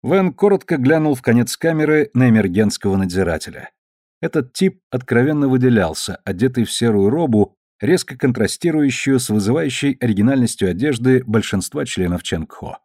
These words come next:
Он вел громкий разговор с тремя членами рабочей бригады, но слова его глушила ткань надувной камеры.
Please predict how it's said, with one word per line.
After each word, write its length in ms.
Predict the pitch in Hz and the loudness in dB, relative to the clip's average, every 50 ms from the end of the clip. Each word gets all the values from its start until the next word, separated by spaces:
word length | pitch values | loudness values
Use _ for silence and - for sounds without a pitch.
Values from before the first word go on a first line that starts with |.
| _ _ _ _ _ _ _ _ _ _ _ _ _ _ | _ _ _ _ _ _ _ _ _ _ _ _ _ _
Он 140 | - 110 120 | 0 2 4
вел 180 | 135 185 190 165 | 4 4 4 2
громкий 420 | 127 110 139 185 196 180 - 165 | 2 2 2 2 2 0 -2 0
разговор 480 | 143 131 107 85 98 123 160 180 165 131 | 0 0 0 0 0 0 0 0 -2 -4
с 80 | - | -6
тремя 300 | - - 107 120 135 135 | -4 0 0 0 0 -2
членами 400 | 127 - - 143 156 151 139 135 | -4 -2 -2 0 0 2 2 2
рабочей 360 | 123 110 107 135 127 - - 117 | 2 2 2 0 -2 -2 -2 0
бригады, 600 | 107 110 113 95 90 92 80 76 - - - - _ _ _ _ _ _ _ - | 0 0 0 0 0 -4 -4 -4 -8 -14 -18 -20 _ _ _ _ _ _ _ -2
но 160 | 95 120 113 | 0 0 0
слова 380 | - - 92 95 110 151 160 | 0 -2 -2 -2 -2 -2 0
его 420 | 151 147 131 131 139 139 127 123 - | 0 0 2 2 2 2 2 0 -4
глушила 500 | 85 85 95 107 - - - 165 151 117 | -8 -4 -4 -4 -4 -4 -4 -2 -2 -2
ткань 340 | - - _ - 143 151 147 | -4 -4 _ -2 0 0 2
надувной 440 | 135 127 120 101 95 87 92 92 98 | 2 2 2 2 0 0 0 -2 -2
камеры. 500 | - - 95 78 71 - - - - | -2 -2 -2 -2 -2 -6 -10 -14 -18